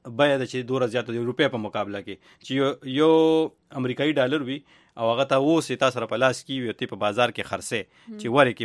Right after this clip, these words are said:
Speaker 1: منی ایکسچینج الله، یو ډالر
Speaker 2: د
Speaker 1: باندې
Speaker 2: هغې په ځای باندې به تاسو ته
Speaker 1: یو سل،
Speaker 2: یو سل اوه روپۍ.
Speaker 1: یو سل اوه روپۍ او پنځه څلوېښت پیسې درکړي. او که نه تا سره روپۍ وي،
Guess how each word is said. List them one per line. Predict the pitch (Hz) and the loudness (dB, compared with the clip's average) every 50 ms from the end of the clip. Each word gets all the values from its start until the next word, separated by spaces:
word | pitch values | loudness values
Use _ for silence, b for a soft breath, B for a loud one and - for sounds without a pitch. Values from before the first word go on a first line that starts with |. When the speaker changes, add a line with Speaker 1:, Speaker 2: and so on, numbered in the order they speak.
| 110 | -4
Speaker 1:
منی | 110 110 107 101 | -4 -4 -6 -8
ایکسچینج | - - - 117 107 101 101 95 | -10 -8 -8 -8 -6 -6 -8 -10
الله، | 95 92 - - 110 | -10 -10 -10 -6 -4
یو | 120 120 | -2 0
ډالر | 113 113 113 120 123 | 0 0 0 0 -2
Speaker 2:
د | 120 | -2
Speaker 1:
باندې | 123 117 117 | -2 -4 -4
Speaker 2:
هغې | 123 247 233 - | -6 -10 -10 -10
په | 226 214 220 214 202 | -10 -10 -8 -8 -10
ځای | 240 233 240 226 226 214 214 | -10 -8 -8 -10 -10 -8 -8
باندې | 214 214 214 208 | -8 -8 -8 -10
به | 220 208 - 233 | -12 -8 -6 -8
تاسو | 240 226 - 269 | -8 -8 -10 -10
ته | - 302 339 381 _ b b b b b b 123 147 | -6 -6 -6 -6 _ b b b b b b 6 8
Speaker 1:
یو | 160 156 - | 8 8 8
سل، | - - 175 185 202 | 6 4 4 4 4
Speaker 2:
یو | 233 254 240 | 0 -2 -4
سل | - 277 277 277 240 | -4 -4 -4 -4 -4
اوه | 220 254 233 | -4 -4 -6
روپۍ. | 214 - - 175 190 175 _ _ - 135 131 143 | -6 -8 -8 -10 -10 -12 _ _ -10 -4 2 4
Speaker 1:
یو | 156 160 165 151 - - | 6 6 6 4 2 0
سل | 175 170 175 180 180 - _ _ _ _ | 0 2 2 2 0 -4 _ _ _ _
اوه | - 143 131 123 147 170 170 | -4 -4 0 2 4 4 4
روپۍ | 160 160 165 165 165 | 4 4 4 4 4
او | 160 143 131 - | 4 2 0 -2
پنځه | 131 123 120 151 175 - | -6 -4 0 0 0 2
څلوېښت | 156 131 117 117 110 - - | 0 0 0 -2 -6 -4 -4
پیسې | 110 101 - 113 104 101 | -6 -6 -6 -8 -8 -8
درکړي. | 101 98 - 95 - B B B B | -10 -12 -14 -18 -20 B B B B
او | 127 123 123 160 | 0 2 2 2
که | 160 175 | 0 2
نه | 170 - | 8 8
تا | 202 196 | 8 8
سره | - 160 147 143 127 | 8 4 2 4 2
روپۍ | 135 127 - 170 175 151 123 | 0 0 2 2 2 2 2
وي، | 110 | -2